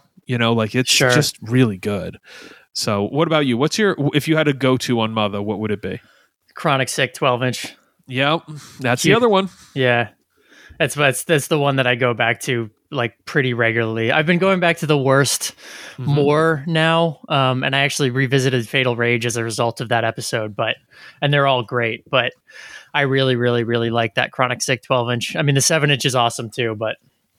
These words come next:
Speaker 1: Yeah. Um, big shout out to, uh,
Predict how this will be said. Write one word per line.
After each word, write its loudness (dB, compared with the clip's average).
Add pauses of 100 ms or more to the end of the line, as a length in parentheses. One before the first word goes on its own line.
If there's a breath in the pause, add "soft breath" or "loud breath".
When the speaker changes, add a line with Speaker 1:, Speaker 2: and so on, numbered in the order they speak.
Speaker 1:
Yeah. -4
Um, 0
big 0
shout 2
out 0
to, 0 (560 loud breath)
uh, 0